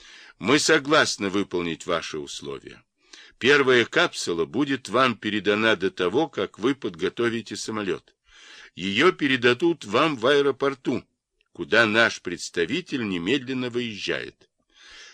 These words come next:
Представителя нельзя арестовывать.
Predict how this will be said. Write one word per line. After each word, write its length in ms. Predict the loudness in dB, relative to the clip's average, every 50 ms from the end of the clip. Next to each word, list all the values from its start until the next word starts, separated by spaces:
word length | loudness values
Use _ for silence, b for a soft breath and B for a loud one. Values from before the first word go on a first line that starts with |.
| B B
Представителя 1120 | B 0 0 0 0 -4 -2 4 6 6 6 6 4 0 0 0 2 4 6 6 6 4 2 _ -6
нельзя 480 | -2 0 0 0 0 0 2 4 4 4
арестовывать. 960 | 4 2 -2 -6 -8 -4 -2 0 0 0 0 -4 -8 -8 -8 -12 -16 -16